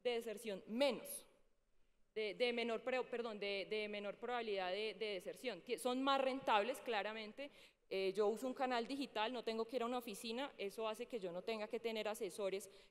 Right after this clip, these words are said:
que me atiendan, etcétera, etcétera. Y más activos, claramente yo tengo mi tarjeta, compro en Amazon, compro en Netflix y,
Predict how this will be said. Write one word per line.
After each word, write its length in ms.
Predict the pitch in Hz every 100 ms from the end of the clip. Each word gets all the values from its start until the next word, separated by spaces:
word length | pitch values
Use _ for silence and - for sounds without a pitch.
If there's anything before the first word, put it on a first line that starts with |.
| -
que 80 | 220
me 140 | 202
atiendan, 460 | 151 240 233 240 247
etcétera, 400 | - 202 208 190
etcétera. 400 | - 180 - - - _ _ _ _ _ -
Y 140 | 254
más 200 | 247 214
activos, 560 | 233 233 339 349 185 - -
claramente 560 | 196 180 208 226 262
yo 140 | 240 240
tengo 220 | 233 262
mi 100 | 294
tarjeta, 580 | 294 277 277 233 277 269 -
compro 300 | 220 202 208
en 120 | 220
Amazon, 480 | 233 233 240 240 214
compro 340 | 196 185 202
en 120 | 220 262
Netflix 520 | 254 - 254 285 - - _ _ _ _
y, 560 | 226 226 214 214 196